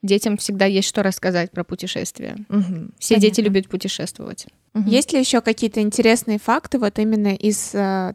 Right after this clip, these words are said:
Speaker 3: твоей работы в этих учебных заведениях? Может быть, что-то, что не похоже на учёбу у нас в школе? Ну, не знаю, может, столовая там какая-то другая
Speaker 2: Может,
Speaker 3: или ещё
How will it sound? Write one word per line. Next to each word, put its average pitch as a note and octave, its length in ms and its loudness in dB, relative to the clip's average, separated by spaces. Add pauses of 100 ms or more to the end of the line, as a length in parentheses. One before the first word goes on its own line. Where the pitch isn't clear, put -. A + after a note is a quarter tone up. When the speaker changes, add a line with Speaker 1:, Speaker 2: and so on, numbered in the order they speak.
Speaker 3:
твоей G#3+ 420 6
работы G3+ 760 0
в G3 80 -2
этих G3 260 -2
учебных G3+ 440 -2
заведениях? G#3+ 600 -2
Может G3+ 300 0
быть, F#3+ 260 -2 (260)
что-то, A3+ 540 2
что - 220 0
не G#3 140 0
похоже G#3 600 2
на F#3+ 380 -2
учёбу F#3+ 520 -2
у G3 80 -2
нас F#3 280 -4
в - 40 -8
школе? E3+ 360 -8
Ну, F3 100 -4
не F#3 140 -2
знаю, E3+ 180 -6
может, F#3 260 -6
столовая F#3+ 680 -2
там F#3 180 -6
какая-то F3+ 680 -8 (300)
другая F#3 560 0
Speaker 2:
Может, G3+ 220 6
Speaker 3:
или G3+ 80 0
ещё F#3+ 100 8